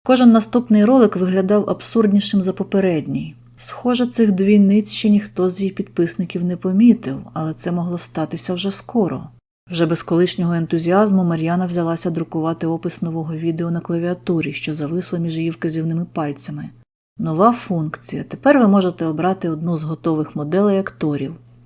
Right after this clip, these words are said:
Серед віртуальних акторів були десятки осіб, і вона, не Мар'яна, підписана як Слов'янська три, без нормального імені, не людина, а маска, яку тепер може приміряти будь-хто. І таки приміряли.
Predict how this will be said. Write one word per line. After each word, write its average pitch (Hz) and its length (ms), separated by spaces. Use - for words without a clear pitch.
Серед 175 320
віртуальних 185 540
акторів 208 500
були 175 200
десятки 202 500
осіб, 240 460
і 180 120
вона, 190 500
не 170 220
Мар'яна, 180 760
підписана 180 640
як 156 180
Слов'янська 175 640
три, 180 420
без 226 160
нормального 220 600
імені, 160 640
не 175 140
людина, 165 540
а 165 40
маска, 175 640
яку 185 280
тепер 190 400
може 160 240
приміряти 190 600
будь-хто. 185 640
І 170 60
таки 160 300
приміряли. 185 680